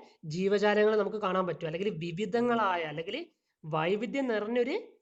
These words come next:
മേഖലയായിരിക്കും ഓരോ ആവാസ വ്യവസ്ഥയും. ഇപ്പൊ ജൈവ വൈവിധ്യം അഥവാ ഇംഗ്ലീഷിൽ എന്താണ് പറയാ? ബയോഡൈവേഴ്സിറ്റി അല്ലേ? അപ്പൊ ബയോഡൈവേഴ്സിറ്റി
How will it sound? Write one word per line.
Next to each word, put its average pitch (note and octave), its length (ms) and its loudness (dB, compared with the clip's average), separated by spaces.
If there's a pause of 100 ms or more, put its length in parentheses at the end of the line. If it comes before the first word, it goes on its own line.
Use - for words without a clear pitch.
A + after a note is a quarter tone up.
(220)
മേഖലയായിരിക്കും G#3+ 1000 2
ഓരോ F#3+ 260 0 (380)
ആവാസ F#3+ 540 4 (240)
വ്യവസ്ഥയും. E3 640 -4
ഇപ്പൊ - 360 -12
ജൈവ F3+ 360 2
വൈവിധ്യം G#3+ 480 2
അഥവാ G#3+ 240 2
ഇംഗ്ലീഷിൽ A3+ 460 -2
എന്താണ് A3+ 220 2
പറയാ? G#3+ 380 0 (300)
ബയോഡൈവേഴ്സിറ്റി F#3 1080 2
അല്ലേ? F3 220 -2 (240)
അപ്പൊ - 200 -8
ബയോഡൈവേഴ്സിറ്റി A3 1080 2